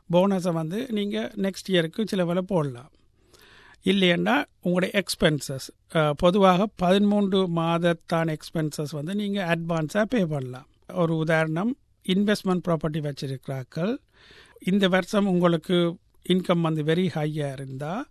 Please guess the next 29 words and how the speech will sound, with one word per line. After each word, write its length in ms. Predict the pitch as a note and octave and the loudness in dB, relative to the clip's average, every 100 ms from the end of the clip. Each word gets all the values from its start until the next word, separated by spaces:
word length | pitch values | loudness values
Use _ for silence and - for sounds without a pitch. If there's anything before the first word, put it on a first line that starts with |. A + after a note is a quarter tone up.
| _ _ _ - _ | _ _ _ -20 _
அடுத்த 400 | _ E3 F#3 - | _ -4 0 0
வருஷம் 340 | G#3 G3 G3 G3+ | 4 2 2 0
உங்களுக்கு 460 | F#3+ F3+ F3 - | 2 2 2 2
income 560 | F3 F3 E3 E3 F3+ F3 E3+ | 0 2 -2 0 0 0 -2
கொஞ்சம் 360 | - F3 G#3+ G3 | 0 2 4 4
தான் 180 | F3+ | 4
இருக்க 260 | D#3 D3+ D3+ | 2 -2 -6
போதுன்னா, 600 | C#3+ C#3+ C#3+ C3+ D#3+ A#3 - - - - _ - | -8 -10 -10 -10 -10 -12 -14 -20 -20 -20 _ -6
அந்த 320 | D#3+ D#3+ D#3+ - | -2 0 -2 0
interest 600 | G3 A#3+ - A3 - - F#3 | 0 0 0 0 0 -6 2
போர்ஷனை 600 | E3+ D#3+ F3 D#3 D#3 D3+ | 4 4 -2 -2 -4 -4
வந்து 420 | D3 C#3 G#3+ B3+ - | -6 -4 -4 -6 -4
நீங்க 340 | F3 F3 G#3 - | -2 0 -2 0
prepay 320 | A3+ G#3 G#3 D#3 | 2 2 2 0
பண்ணலாம். 480 | D#3 C3 B2 B2 _ _ _ _ | -2 -8 -10 -14 _ _ _ _
அஹ், 180 | D#3 D3+ | -6 -6
அது 360 | F3 E3+ F3 F3 | -2 0 2 2
வந்து 540 | E3+ E3+ F#3+ G3 - - | 0 2 2 0 -4 -4
ஃபிஃப்டீனோ 460 | F3 - F3 E3 G3+ G3+ | -4 -2 0 2 0 0
ட்வென்டி 220 | F3+ E3+ | -2 -2
தௌசண்ட் 340 | E3+ E3 F#3 F3 | -2 -2 0 0
நீங்க 200 | E3+ D#3 - | 0 -2 2
prepay 320 | F#3 F#3 F3+ | 2 2 -2
பண்ணீங்கன்னா, 640 | D#3 D3+ D3 C#3+ D3 F#3+ A#3 | -2 -4 -4 -6 -6 -6 -4
உங்களுக்கு 500 | F#3 E3 E3+ - A#3+ | -2 -2 -6 -8 -6
அந்த 280 | F#3 F#3 E3+ | -2 -2 -2
இயர்ல 400 | E3 D#3 E3+ G#3+ | -2 -4 -6 -4
deduction 440 | G3 F3 - D3 | -2 -2 -4 -10
கிடைக்கும். 400 | C3 A#2+ - | -10 -14 -16